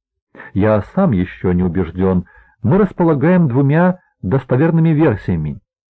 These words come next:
Микробы за деньги или наркотики за деньги?" Давай посмотрим, придут ли Макс, Фостер и Нэш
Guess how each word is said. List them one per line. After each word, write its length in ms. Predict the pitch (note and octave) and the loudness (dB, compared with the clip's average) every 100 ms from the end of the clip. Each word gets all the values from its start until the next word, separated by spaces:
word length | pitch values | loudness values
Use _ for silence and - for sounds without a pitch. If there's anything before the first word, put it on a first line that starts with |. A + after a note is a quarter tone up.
| _ - | _ -4
Микробы 760 | G2+ A#2 C#3 F#3 D#3 D#3 B2 - | -2 -2 0 0 2 0 0 -4
за 220 | G2 A#2 | -2 0
деньги 640 | F2 G2+ G2 F2+ C3+ F#3 _ _ _ _ - | 0 0 0 0 -2 -4 _ _ _ _ -2
или 140 | A2 | 0
наркотики 680 | C3+ D3+ - A2 - G2+ G2+ | 2 0 0 -2 -2 -4 -4
за 160 | F2+ | -2
деньги?" 520 | G2+ F2+ D#2 D#2 D#2 - _ _ _ _ _ _ _ - | -2 -2 -2 -4 -10 -18 _ _ _ _ _ _ _ -10
Давай 200 | - D#3+ | -2 -2
посмотрим, 600 | G#3+ A3+ - E3 F2+ F2+ | 0 -2 0 0 0 -2
придут 380 | - D3+ F3 A3 | 0 0 0 0
ли 100 | B2+ | 0
Макс, 360 | A2+ A2+ A2 - - _ _ _ - | 0 2 0 -6 -20 _ _ _ -6
Фостер 400 | B2 D3 - A#2+ | -2 -2 -2 -6
и 160 | - G#2 | -2 0
Нэш 420 | F#2 F#2 A#2+ - | 0 0 -2 -8